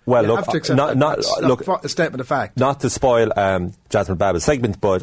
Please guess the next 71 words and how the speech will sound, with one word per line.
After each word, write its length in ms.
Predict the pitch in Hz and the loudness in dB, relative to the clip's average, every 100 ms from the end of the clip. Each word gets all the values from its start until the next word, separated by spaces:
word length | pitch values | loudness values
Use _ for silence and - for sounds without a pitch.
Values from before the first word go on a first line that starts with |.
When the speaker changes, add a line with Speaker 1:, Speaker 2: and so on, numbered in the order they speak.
| - | -2
Speaker 1:
I 60 | |
was 100 | 92 | -2
talking 220 | - 127 98 | -2 -2 0
to 60 | |
Jasmine, 260 | 87 87 - | 0 0 -2
Speaker 2:
Oh, 40 | |
go 140 | 185 170 | 0 2
ahead 200 | - 165 | 2 2
Speaker 1:
Jasmine, 60 | 156 | 2
Speaker 2:
anyway, 120 | 151 | 2
Speaker 1:
and 80 | - | 2
Speaker 2:
yeah. 80 | - | 2
Speaker 1:
she 160 | 147 151 | 4 4
Speaker 2:
Good 20 | |
to 40 | 156 | 4
Speaker 1:
said, 120 | 120 | 4
Speaker 2:
have 100 | 120 | 2
you 60 | 131 | 2
Speaker 1:
look, 200 | 117 - | 2 0
Speaker 2:
back. 160 | 107 | -2
Speaker 1:
that, 360 | 120 120 113 117 | 2 4 2 2
that 220 | 131 120 | 2 2
the 100 | 123 | 0
German 380 | 104 139 143 131 | 2 2 4 2
fans 240 | 123 113 | 0 -2
are 120 | - 113 | 0 0
not 160 | 120 | 0
blaming 280 | 123 120 107 | 2 2 2
that 160 | 117 - | 0 0
because 200 | 104 - | -2 2
they 180 | 113 110 | 2 2
think, 260 | 104 95 | 0 0
okay, 240 | 101 101 98 | -2 0 0
that's, 200 | 92 - | 0 -4
that's 260 | - 87 | -4 -2
fair 140 | 104 95 | 0 2
enough. 260 | 113 80 - - - | 0 -2 -10 -20 -12
The, 80 | 196 135 | -2 2
I 100 | 151 | 2
think 160 | 165 | 2
the 80 | - | 0
problem 320 | 139 123 113 | 0 0 2
was 320 | 110 107 98 - | 2 2 0 0
that, 300 | 98 92 - - | 0 2 -2 -8
like 300 | 117 113 104 | -4 0 2
everyone 180 | 135 120 | 2 0
was 100 | 98 | 0
saying, 200 | 113 101 | 0 0
it 40 | |
was 140 | 95 - | -2 -4
reflected 300 | 156 151 101 | -2 -2 -4
in 60 | |
commentary, 460 | - 101 95 - 95 | -4 -4 -4 -4 -4
was 200 | 90 - | -4 0
that 260 | 92 85 - - - | 0 0 -6 -20 -8
we 140 | 107 110 | 0 2
weren't 260 | 127 113 | 2 2
shown 180 | - 104 | 0 -2
a 40 | |
conclusive 420 | 95 90 101 92 90 | -2 -4 -4 -2 -2
angle 320 | 90 80 76 | -2 -4 -4
as 140 | 90 80 | -4 -2
the 80 | 87 | -2
viewer, 260 | 90 80 | 0 -2
so 120 | - | -2
we 120 | 92 87 | -2 -2
didn't 260 | 113 101 | -2 -2
know 300 | 101 98 82 - | 0 0 -2 -6
Speaker 2:
Still, 220 | 90 127 | 0 2
Speaker 1:
why 120 | 131 | 2
Speaker 2:
yeah. 400 | 104 101 139 | 0 -4 -8